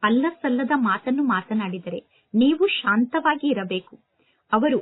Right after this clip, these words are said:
ಅಲ್ಲಸಲ್ಲದ ಮಾತನ್ನು ಮಾತನಾಡಿದಾಗ ನಾವು ಅವರಿಗೆ ಎರಡು ಮಾತನ್ನು ಹೇಳಬೇಕು ಎಂದು ಎಂದೂ ವಿಚಾರವನ್ನು ಮಾಡಬೇಡಿ. ಯಾರಾದರೂ ಯಾರಿಗಾದರೂ ದುಃಖವನ್ನು ನೀಡಿದರೆ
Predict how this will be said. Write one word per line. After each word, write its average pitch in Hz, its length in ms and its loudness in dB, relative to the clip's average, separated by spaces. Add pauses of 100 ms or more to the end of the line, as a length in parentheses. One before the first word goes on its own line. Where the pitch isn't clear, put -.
(100)
ಅಲ್ಲಸಲ್ಲದ 262 680 -2
ಮಾತನ್ನು 254 480 0
ಮಾತನಾಡಿದಾಗ 190 760 -2 (260)
ನಾವು 247 420 2
ಅವರಿಗೆ 220 540 -2 (500)
ಎರಡು 254 320 2
ಮಾತನ್ನು 262 500 0
ಹೇಳಬೇಕು 247 640 0
ಎಂದು 233 320 0 (100)
ಎಂದೂ 269 360 2
ವಿಚಾರವನ್ನು 285 720 -2
ಮಾಡಬೇಡಿ. 196 560 -4 (1160)
ಯಾರಾದರೂ 214 720 -2
ಯಾರಿಗಾದರೂ 269 800 0
ದುಃಖವನ್ನು 302 500 -2
ನೀಡಿದರೆ 190 480 -2